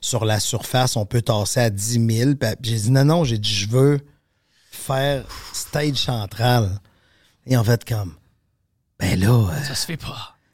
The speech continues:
Speaker 1: c'est cent mille la location du Centre Bell. »
Speaker 2: Fuck.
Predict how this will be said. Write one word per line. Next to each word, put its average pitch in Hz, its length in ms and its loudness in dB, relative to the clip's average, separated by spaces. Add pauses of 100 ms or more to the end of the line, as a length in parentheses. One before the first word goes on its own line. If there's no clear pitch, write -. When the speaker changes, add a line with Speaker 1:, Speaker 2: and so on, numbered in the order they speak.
Speaker 1:
c'est - 240 2
cent 185 320 2
mille 151 580 2 (140)
la 110 160 2
location 110 640 4
du 110 80 0
Centre 107 340 2
Bell. » 107 280 4 (280)
Speaker 2:
Fuck. - 80 -12